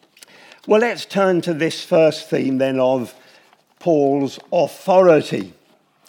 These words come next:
I want in, in a moment to explain how what Paul is saying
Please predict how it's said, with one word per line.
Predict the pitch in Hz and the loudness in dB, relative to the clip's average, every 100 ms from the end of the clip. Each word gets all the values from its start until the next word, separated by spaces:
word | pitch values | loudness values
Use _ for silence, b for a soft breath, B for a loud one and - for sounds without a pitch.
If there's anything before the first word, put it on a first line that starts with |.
| B B B | B B B
I | 180 | 0
want | 196 277 254 | 2 2 0
in, | 233 226 214 | -2 -2 -4
in | - 180 | -2 0
a | |
moment | 170 202 185 139 117 127 - | 4 6 6 2 -2 -6 -10
to | - 165 165 170 | -4 0 2 0
explain | - - - 185 202 190 185 | -4 -16 -4 0 2 2 0
how | 185 180 196 220 208 190 B B B B | -4 -2 0 4 6 4 B B B B
what | 175 185 185 | 2 2 0
Paul | - 190 175 | 0 2 4
is | 165 | 2
saying | - - 220 220 190 147 131 151 | 0 -6 0 2 2 2 0 -4